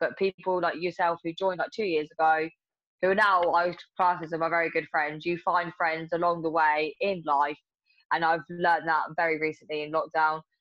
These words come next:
that you are, you, you meet people when you're least expecting it, and they become lifelong friends.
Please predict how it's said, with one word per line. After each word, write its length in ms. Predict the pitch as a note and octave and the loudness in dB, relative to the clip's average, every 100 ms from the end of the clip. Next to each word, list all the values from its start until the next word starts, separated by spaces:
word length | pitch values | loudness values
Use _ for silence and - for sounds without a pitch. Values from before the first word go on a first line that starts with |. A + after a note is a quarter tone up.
| _ - | _ -2
that 140 | D#3+ | -2
you 160 | D#3+ E3 | 2 2
are, 360 | D#3 D#3 D#3 - _ _ | 4 4 0 -8 _ _
you, 340 | E3+ F3 E3 - | -6 -6 -6 -6
you 160 | E3+ | -4
meet 280 | F3 F3 - _ | -2 -4 -6 _
people 460 | - F3 E3 D#3 D#3 | -6 -6 -2 -2 0
when 420 | D#3 D#3 D#3 D#3 _ D#3+ | -2 -2 -6 -14 _ -4
you're 140 | D#3+ | -2
least 240 | F#3 F3 | -2 -4
expecting 560 | - - - - - D#3 | -8 -6 -8 -8 -6 -4
it, 60 | A#2+ | -4
and 100 | D3+ | -2
they 100 | D#3 | -4
become 300 | - D#3+ D#3 | -4 -6 -2
lifelong 380 | D3+ D3+ D3+ D3 | -2 -2 -10 -6
friends. 200 | D3 | -6